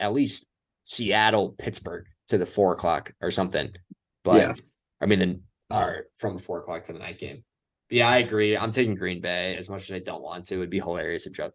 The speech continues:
Speaker 1: or, um, if Jordan Love just was awful, uh, just 'cause I now have a, you know, spite against him for the rest of my life. So going Green Bay. Uh, I think that's the entire slate. So did Zach tell you? I'm,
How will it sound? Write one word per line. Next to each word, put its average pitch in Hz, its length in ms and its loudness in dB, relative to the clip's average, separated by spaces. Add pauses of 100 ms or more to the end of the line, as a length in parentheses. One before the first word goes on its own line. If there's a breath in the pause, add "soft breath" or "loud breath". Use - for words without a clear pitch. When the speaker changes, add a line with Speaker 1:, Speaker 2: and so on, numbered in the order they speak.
Speaker 1:
or, 82 300 -10 (100)
um, 78 380 -8 (220)
if 92 120 -12
Jordan 90 260 -4
Love 78 240 -6
just - 260 -12
was 82 200 -12
awful, 76 500 -8 (340)
uh, 82 120 -14
just - 240 -12
'cause - 460 -10
I 92 120 -6
now 87 200 -10
have 82 160 -10
a, 80 160 -12 (480)
you 98 100 -10
know, - 200 -14 (240)
spite - 420 -8
against 90 340 -12
him 90 100 -10
for - 80 -18
the 92 60 -12
rest 85 180 -12
of 85 60 -14
my 82 60 -12
life. 80 280 -12 (440)
So 92 440 -6 (380)
going 120 300 4
Green 104 240 -2
Bay. 90 240 -4 (680)
Uh, 110 540 2
I 92 100 -4
think 135 160 0
that's 139 240 4
the 131 140 0
entire 120 420 2
slate. 113 920 -2 (400)
So 110 540 6
did 110 180 -4
Zach 123 400 4
tell 120 260 6
you? 117 320 0
I'm, 107 220 -8